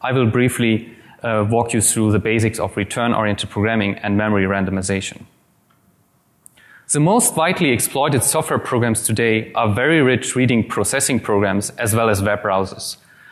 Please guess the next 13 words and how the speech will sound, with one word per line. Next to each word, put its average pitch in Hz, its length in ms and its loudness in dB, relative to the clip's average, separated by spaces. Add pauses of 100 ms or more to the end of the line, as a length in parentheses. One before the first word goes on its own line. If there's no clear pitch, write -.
(140)
And 135 180 -4
typically, 160 760 2 (200)
these 160 280 2
applications 139 880 0
have 117 220 0
the 117 100 2
ability 131 520 2
to - 120 -4
embed 117 480 0 (260)
many 127 220 0
types 110 400 -2
of - 180 -8
data. 104 420 -2